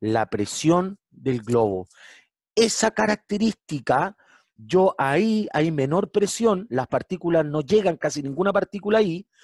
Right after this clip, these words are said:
por lo tanto, esta propiedad de los gases se denomina fluidez.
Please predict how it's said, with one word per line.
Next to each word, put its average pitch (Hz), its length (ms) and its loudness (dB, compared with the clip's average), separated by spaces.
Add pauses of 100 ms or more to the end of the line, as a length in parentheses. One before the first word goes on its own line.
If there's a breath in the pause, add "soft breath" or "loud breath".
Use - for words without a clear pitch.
(280 loud breath)
por 151 140 4
lo 147 120 4
tanto, 185 480 -2
esta 226 440 0
propiedad 151 640 2
de 143 180 0
los 123 240 -2
gases 185 680 0 (760)
se - 320 0
denomina 220 800 2 (320)
fluidez. 110 1000 -6